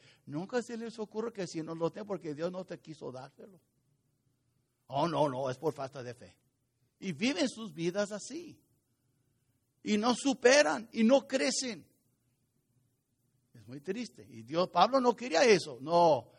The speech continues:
yo no ceso de orar por ustedes, que Dios les dé un espíritu de sabiduría." ¿Y, y cómo, y, y cómo podemos tener esa sabiduría? Pues la Biblia dice, "El temor de Jehová es el principio de la sabiduría."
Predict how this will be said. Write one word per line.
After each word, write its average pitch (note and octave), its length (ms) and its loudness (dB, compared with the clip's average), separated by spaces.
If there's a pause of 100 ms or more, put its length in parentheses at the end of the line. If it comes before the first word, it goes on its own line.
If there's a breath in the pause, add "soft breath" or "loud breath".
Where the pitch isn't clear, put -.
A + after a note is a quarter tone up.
(420 soft breath)
yo F3+ 180 -4
no F3+ 140 0
ceso F3 480 0
de C#3+ 100 -10
orar C#3+ 400 -4
por D3 200 -12
ustedes, G3 520 2
que D#3+ 140 -8
Dios G3 180 0
les F3+ 140 -2
dé F#3 80 -6
un G3+ 160 -6
espíritu A3 580 -4
de D#3+ 140 -6
sabiduría." E3+ 880 -6 (1500)
¿Y, - 280 -12
y - 20 -8
cómo, - 340 2 (300)
y, - 280 -12
y A#3+ 60 -8
cómo - 340 4
podemos E4 280 6
tener D#4+ 220 4
esa B3 160 2
sabiduría? C4+ 760 0 (600)
Pues - 120 -16
la E3+ 100 -8
Biblia F#3 340 -2
dice, G#3+ 520 -12 (720)
"El G3+ 180 -6
temor C3 400 -6
de E3 180 -6
Jehová A3 680 -12
es D#3+ 220 -6
el D#3 140 -8
principio D3+ 580 -14
de C3 140 -8
la B2+ 140 -12
sabiduría." A2+ 720 -18